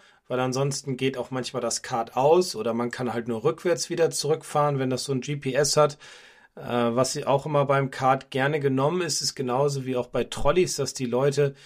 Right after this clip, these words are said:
immer sehr nah an die Grüns heranfahren, immer sehr nah an die Bunkerkanten heranfahren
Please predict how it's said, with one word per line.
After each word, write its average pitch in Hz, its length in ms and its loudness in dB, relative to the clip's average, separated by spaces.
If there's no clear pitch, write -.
immer 131 300 2
sehr 143 360 4
nah 143 260 2
an 131 140 -2
die 131 140 -4
Grüns 175 560 0
heranfahren, 170 920 0
immer 131 260 -2
sehr 143 280 2
nah 143 180 -2
an 127 120 -2
die 135 100 0
Bunkerkanten 175 840 -2
heranfahren 151 840 0